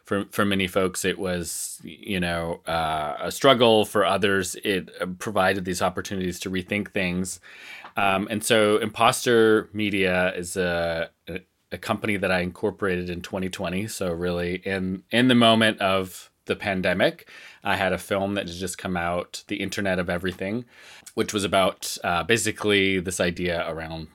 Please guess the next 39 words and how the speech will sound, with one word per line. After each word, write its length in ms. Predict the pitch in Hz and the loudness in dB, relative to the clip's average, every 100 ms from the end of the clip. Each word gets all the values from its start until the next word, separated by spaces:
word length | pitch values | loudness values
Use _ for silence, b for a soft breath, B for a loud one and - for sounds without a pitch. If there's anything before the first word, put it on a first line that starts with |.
| - | -8
the 120 | 107 | -4
Internet 320 | 107 104 92 | -2 0 0
of 120 | 90 | 0
Things 420 | - 92 87 87 90 | 0 0 0 -2 -4
and 100 | 87 | -4
ubiquitous 440 | 85 87 90 85 | -6 -6 -6 -6
computing 520 | - 90 90 82 82 | -8 -8 -6 -6 -6
and 120 | 82 | -8
trying 160 | 87 92 | -8 -6
to 80 | 82 | -6
sort 160 | 95 | -6
of 80 | 82 | -8
think 240 | - 101 90 | -6 -6 -4
about 480 | 87 85 85 - b b b b | -2 0 -2 -6 b b b b
how 500 | - 113 107 107 104 | -2 2 6 6 4
the 800 | 95 98 95 92 92 90 87 92 - _ _ _ _ _ - | 0 0 0 0 0 0 -2 -4 -8 _ _ _ _ _ 2
problematics 720 | 165 151 139 127 123 120 - | 8 8 10 8 8 6 2
and 120 | 113 | 4
dilemmas 540 | 107 104 104 104 98 | 4 4 4 2 2
of 140 | 98 90 | 0 0
the 160 | 95 | 0
internet 720 | 92 104 117 123 139 - - - b b b - | 0 0 4 6 4 0 -10 -12 b b b -4
were 60 | 95 | -4
starting 320 | - 95 92 | 2 2 2
to 160 | 101 | 0
move, 680 | 95 95 95 92 92 90 - _ _ | 0 0 2 2 2 -2 -10 _ _
you 140 | - 90 | -2 0
know, 160 | 90 | 0
beyond 720 | 87 101 95 92 92 90 87 | 0 0 4 4 4 0 -4
just 260 | - 92 - | -6 -4 0
our 220 | 87 87 | 2 2
computers 640 | - 101 139 151 135 117 110 | -2 0 6 10 10 8 6
and 120 | 101 | 2
into 280 | 98 95 101 | 2 0 2
other 200 | 92 90 | 2 0
sort 160 | 92 | -2
of 80 | 87 | -2
facets 540 | - 82 - - - | 0 0 -2 -6 -6
of, 240 | 95 80 | -8 -8